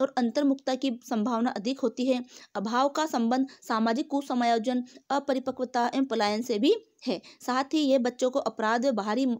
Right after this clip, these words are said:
मौकापरस्त अभिव्यंजन, अ, अभिविन्यास की ओर अग्रसर करता है। देखो, व्यक्तित्व विकास के अंदर भी कई तरीके से गरीबी बाधा उत्पन्न करती है। तो इस तरह के बच्चे क्या करते हैं, या तो स्नायु रोग यानी कि अपने शरीर संबंधी कई रोगों से पीड़ित हो जाते हैं, अंतर्मुखता की संभावना यानी कि वो किसी न किसी अपराध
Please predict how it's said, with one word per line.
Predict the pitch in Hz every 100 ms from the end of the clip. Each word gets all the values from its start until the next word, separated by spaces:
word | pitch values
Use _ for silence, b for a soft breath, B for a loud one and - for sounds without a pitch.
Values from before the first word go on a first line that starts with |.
| - 220
मौकापरस्त | 214 208 277 262 285 -
अभिव्यंजन, | 220 240 233 226 226 247
अ, | - 220 - -
अभिविन्यास | 220 285 262 247 262 -
की | 254
ओर | 226
अग्रसर | 208 190 294 427 B B B 247
करता | 208 196
है। | 196 -
देखो, | 226 247 165 B B
व्यक्तित्व | 214 226 262 302
विकास | 294 254 254 262
के | 285
अंदर | 254 269
भी | 277
कई | 262 262
तरीके | 262 247 269
से | 254
गरीबी | 220 226
बाधा | 220 202 240
उत्पन्न | - - 240
करती | 220 - 214
है। | 190 - B -
तो | 277 277
इस | 277 285
तरह | 285
के | 294
बच्चे | 262 277
क्या | 277 277
करते | 233 233
हैं, | 233
या | 233
तो | 247 269
स्नायु | 240 226 220 247
रोग | 262 240
यानी | 233 247
कि | 269 B B -
अपने | 226 262
शरीर | 226 233
संबंधी | 240 247 240
कई | 254 254
रोगों | 233 208
से | 240 262
पीड़ित | 214 220 -
हो |
जाते | 240 233 262
हैं, | 254 240 B B -
अंतर्मुखता | 240 277 277 277 285
की | 285
संभावना | 262 240 247 254 262
यानी | 233 240
कि | 262
वो | 262
किसी | 254 247 240
न | 247
किसी | 247 277
अपराध | 214 214